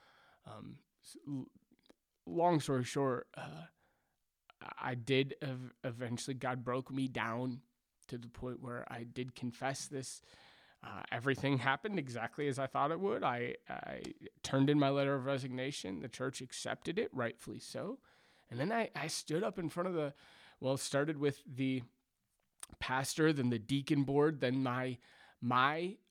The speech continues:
uh, uh, youth leaders, and then stood up in front of the church and publicly confessed my failure and sin. And, um, it was <laughs>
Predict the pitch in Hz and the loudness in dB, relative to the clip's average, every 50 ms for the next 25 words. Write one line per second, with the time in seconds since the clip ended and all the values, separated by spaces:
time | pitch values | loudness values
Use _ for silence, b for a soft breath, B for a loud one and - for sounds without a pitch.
0 | - 139 131 127 120 117 107 101 104 - _ _ _ _ _ _ _ _ _ _ | -8 -4 -2 -2 -2 -2 -2 -2 -4 -6 _ _ _ _ _ _ _ _ _ _
1 | _ _ _ - 147 127 123 104 85 - 147 120 135 160 156 - - - - - | _ _ _ -12 -10 -8 -8 -8 -8 -8 -8 -2 0 0 0 0 -4 -20 -20 -12
2 | - 170 165 185 202 202 254 294 - - - - _ _ _ _ _ _ _ _ | -6 0 2 2 2 2 2 0 0 -2 -6 -10 _ _ _ _ _ _ _ _
3 | _ _ _ - - 110 113 117 127 147 160 165 151 - - - 160 165 185 - | _ _ _ -10 -8 -6 -4 -2 0 0 0 0 -2 -4 -2 0 2 2 2 2
4 | - 156 135 - 170 170 165 143 120 - - 160 202 208 - - - - 147 135 | 2 -2 -2 0 0 -2 -2 -2 -4 -2 2 4 4 4 4 0 -6 -4 -2 -2
5 | 135 127 - b b b b b b - - - - 165 170 208 214 202 - - | -2 -4 -6 b b b b b b -14 -10 -6 -4 0 4 4 4 4 2 0
6 | 180 165 - 170 156 143 - - 151 151 170 160 - - - 147 131 135 131 127 | -2 0 4 4 4 4 4 2 0 2 2 0 -2 -4 -4 -2 -2 -2 0 0
7 | 135 127 110 - - 123 131 147 156 160 160 143 127 120 - - - 180 185 151 | -2 -4 -4 -6 -6 -2 0 0 0 0 0 -2 -2 -4 -6 -6 -6 -4 -4 -4
8 | 117 113 127 190 - _ - 143 131 123 120 113 - - _ b b b b b | -4 -8 -10 -14 -18 _ -12 -10 -10 -8 -8 -10 -12 -14 _ b b b b b
9 | b b b b b b b - - 113 113 113 110 104 98 95 160 - _ _ | b b b b b b b -14 -12 -12 -12 -10 -12 -12 -12 -12 -14 -16 _ _
10 | _ _ _ _ _ _ _ _ _ _ _ _ _ _ _ _ _ _ _ _ | _ _ _ _ _ _ _ _ _ _ _ _ _ _ _ _ _ _ _ _
11 | _ _ _ _ _ _ - - 135 143 139 120 120 120 123 - _ _ _ _ | _ _ _ _ _ _ -6 -4 -2 -2 -2 -2 -4 -10 -12 -14 _ _ _ _
12 | _ _ _ _ _ _ - - | _ _ _ _ _ _ -10 -6